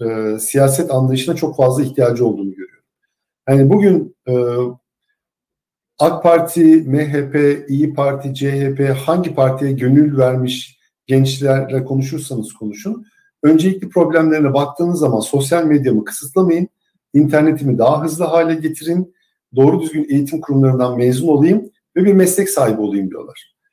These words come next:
Şimdi baktığınız zaman mesela bu genç işsizliği, beceri uyumsuzluğu,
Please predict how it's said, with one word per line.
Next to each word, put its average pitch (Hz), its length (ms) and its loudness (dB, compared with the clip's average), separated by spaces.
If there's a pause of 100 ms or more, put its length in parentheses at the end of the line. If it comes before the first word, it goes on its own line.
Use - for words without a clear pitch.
(120)
Şimdi 165 200 2
baktığınız 190 500 2
zaman 151 300 0
mesela 151 640 0 (240)
bu 160 120 -8
genç 180 300 2
işsizliği, 98 680 -8 (500)
beceri 147 240 4
uyumsuzluğu, 127 840 -2